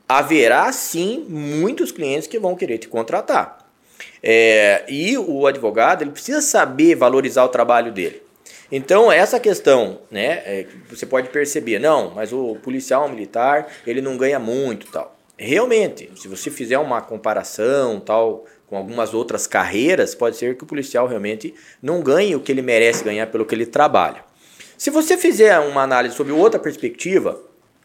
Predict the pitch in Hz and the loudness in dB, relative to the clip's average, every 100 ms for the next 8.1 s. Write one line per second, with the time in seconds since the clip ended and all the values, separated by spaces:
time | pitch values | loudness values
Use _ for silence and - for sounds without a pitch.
0 | _ - - 127 127 120 139 175 127 110 | _ -8 -2 0 -2 -4 -4 -4 -4 -6
1 | 101 117 113 101 92 120 147 117 101 117 | -6 -4 -6 -4 0 2 4 2 2 2
2 | 123 104 - 95 - 110 110 95 90 98 | 2 -4 -6 -8 -6 -2 -2 -2 -10 -10
3 | 87 90 123 151 - - - - 151 156 | -10 -2 2 2 0 -10 -18 -4 2 4
4 | 160 175 190 165 151 147 131 127 120 127 | 4 0 0 0 0 2 2 0 -2 2
5 | 135 175 214 247 165 202 214 131 160 175 | 2 2 0 0 2 2 2 2 2 2
6 | - 156 170 147 165 165 156 156 190 226 | 0 -2 2 4 4 0 -4 -4 -2 0
7 | 302 302 214 233 135 117 110 107 90 - | 2 2 2 2 -2 -4 -2 -4 -6 -8